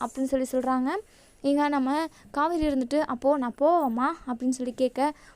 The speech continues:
"போடி, உன்னை யார் பிடிச்சு வச்சிட்டு இருக்கா?" அப்படின்னு சொல்லி கே-, so, பே-, ரெண்டு பேரும் பேசிக்கிட்டு இருக்காங்க, சண்டை போட்டுக்கிட்டு இருக்காங்கன்னே சொல்லலாம். நம்ம விஜய்க்காக நம்ம காவேரி அவங்க அம்மா கிட்ட சத்தம் போட்டுக்கிட்டு இருக்காங்க, சண்டை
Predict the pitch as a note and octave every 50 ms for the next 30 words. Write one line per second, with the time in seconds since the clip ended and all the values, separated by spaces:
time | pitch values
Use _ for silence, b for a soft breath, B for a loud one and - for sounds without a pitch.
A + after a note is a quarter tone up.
0 | B - D#4 D#4 E4+ D4 D4 C#4 C#4 D4 D4+ C#4+ C4+ B3+ A#3+ A#3+ A#3+ B3 D4 E4+
1 | - D4+ C#4 D4+ - D#4+ D4+ - - C4 A#3 - - A#3+ B3 B3 A#3+ A3 G#3 -
2 | _ _ - A#3+ A3 - C4 B3+ B3+ - B3 B3 A#3+ - B3 A#3 A3+ A#3 - B3+
3 | A#3 A#3 - - A#3+ A#3 A#3 A#3 B3 C4 B3 C4 C4+ C#4 C4 - C4+ C4+ C#4+ -
4 | - A#3+ B3+ A#3 - A#3 - A#3 A3+ G#3+ A3 B3+ D#4 G4 G#4+ - - B3 A#3 A#3+
5 | C4+ - - B3+ A#3+ B3 A#3 A#3 A3+ A#3 - A3+ A3 A3 A#3 C4 C4+ C4+ A#3 G#3+
6 | A3 A#3 D4 F#4+ G#4 B B B B B - D4+ D4+ D#4 D#4+ E4+ D#4+ D4 A#3+ -
7 | E4+ F4 E4+ - D#4 B3+ B3 B3 C#4+ E4+ E4+ E4 C#4 B3 C4 B3 - B3 A#3+ C4
8 | D4+ D#4 D4+ C4+ C4 C#4+ D4 C4+ B3 A3+ A3 G#3+ A3+ C4 C4+ B3+ A#3+ - C4 C#4+
9 | - - A#3 A3 - _ C#4+ D4 C4+ C4 C4+ B3+ B3+ C4 A3 A#3 A#3 - A3+ A3
10 | A3 A3+ C#4+ D4 - B3+ A#3 A#3 A#3+